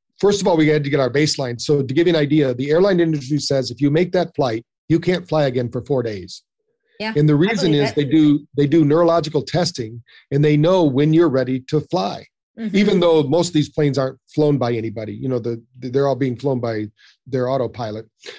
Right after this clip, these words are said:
Speaker 1: but it, they're, they still have to be present, right? And they have to stay awake and they have to be functioning. So we knew the baseline.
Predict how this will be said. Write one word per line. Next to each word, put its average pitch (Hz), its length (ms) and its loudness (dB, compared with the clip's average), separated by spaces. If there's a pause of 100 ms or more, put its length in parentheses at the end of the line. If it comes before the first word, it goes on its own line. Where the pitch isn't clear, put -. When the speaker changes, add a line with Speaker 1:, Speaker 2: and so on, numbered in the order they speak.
(100)
Speaker 1:
but 156 140 2
it, 156 240 0 (120)
they're, 165 220 4
they 156 220 2
still 190 180 2
have 160 140 2
to 135 60 -8
be 131 100 0
present, 131 440 -2
right? 131 240 -6 (360)
And 156 280 2
they 151 100 2
have 151 100 0
to 135 100 -8
stay 151 200 0
awake 147 380 2
and 143 80 -4
they 139 60 0
have 135 80 -6
to 127 80 -20
be 135 140 -2
functioning. 147 560 -4 (260)
So 156 480 2
we 190 160 4
knew 196 180 4
the 170 120 2
baseline. 120 580 -2